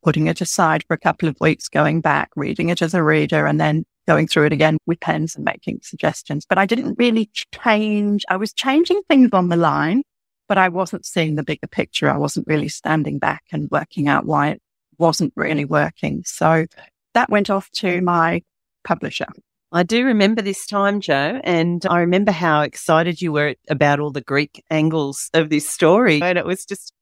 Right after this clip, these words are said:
Speaker 2: it was great because we'd go along to <laughs> the Inkwell, our writing group. We were getting these fabulous insights into Greek mythology and classical Greek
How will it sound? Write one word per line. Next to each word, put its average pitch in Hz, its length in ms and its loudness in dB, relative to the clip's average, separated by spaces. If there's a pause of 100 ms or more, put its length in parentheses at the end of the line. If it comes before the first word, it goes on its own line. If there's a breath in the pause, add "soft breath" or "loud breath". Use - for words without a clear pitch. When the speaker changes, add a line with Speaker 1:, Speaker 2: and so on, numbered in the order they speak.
Speaker 2:
it - 60 0
was 262 160 2
great 214 460 2
because 262 320 -2
we'd 247 160 -4
go 226 180 4
along 214 260 2
to 233 420 -2
<laughs> - 40 -12
the 196 140 2
Inkwell, 214 360 0
our 175 120 4
writing 214 320 2
group. 220 200 -4
We 214 140 -2
were 247 60 -2
getting 196 260 0
these 175 260 -4
fabulous 226 540 -4
insights 220 640 2
into 196 400 -2 (380 soft breath)
Greek 247 280 -2
mythology 226 960 0
and 160 300 -4
classical 240 500 -2
Greek 202 380 -6